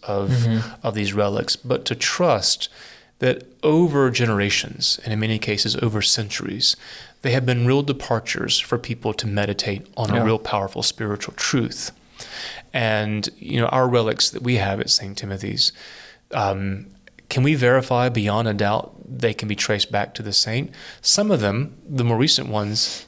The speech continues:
Speaker 2: Yeah.
Speaker 1: yes. Most of them, no. That's not the point. They are objects of faith. Um, I'm not worshiping this relic.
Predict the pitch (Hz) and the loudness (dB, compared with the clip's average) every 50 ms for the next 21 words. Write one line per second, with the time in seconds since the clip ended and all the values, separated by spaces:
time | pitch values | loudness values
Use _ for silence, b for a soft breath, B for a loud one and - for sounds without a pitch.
0 | _ - 180 185 202 139 - 113 123 - - - - _ _ _ - 180 240 247 | _ -4 0 2 2 2 2 2 4 4 4 4 2 _ _ _ -2 0 0 2
1 | - - 220 180 185 170 147 156 - - - - 143 135 135 120 104 98 98 101 | 2 2 4 4 4 2 2 -2 -6 -12 -8 -2 2 2 4 4 4 2 -2 -4
2 | - - - _ B B B B B B B B B _ - 143 - - 147 131 | -10 -16 -20 _ B B B B B B B B B _ -4 -2 0 0 0 0
3 | 135 - 120 - - - 170 127 104 - - - 127 127 127 123 117 113 113 - | 0 0 -4 -6 0 0 0 0 0 -2 -6 -2 0 2 4 4 4 4 4 2
4 | - - - - - _ - 131 139 135 - - 135 - - 117 - - - 139 | -2 -6 -14 -20 -14 _ -2 0 0 0 -2 -2 0 0 -2 -2 -2 -4 -2 -2
5 | 123 - - 160 - - - - B B B B B B B B B B B B | -2 -2 -2 -6 -8 -8 -10 -12 B B B B B B B B B B B B
6 | B B - - 123 117 117 113 113 117 - - 131 139 160 156 - 147 127 135 | B B -4 0 2 2 2 2 0 -2 -2 0 2 2 2 2 2 2 2 2
7 | 135 - - 139 - 113 101 101 104 107 98 - - 117 123 135 - - - - | 2 2 0 0 -2 -4 -2 0 0 0 0 2 2 2 2 2 0 -4 -6 -10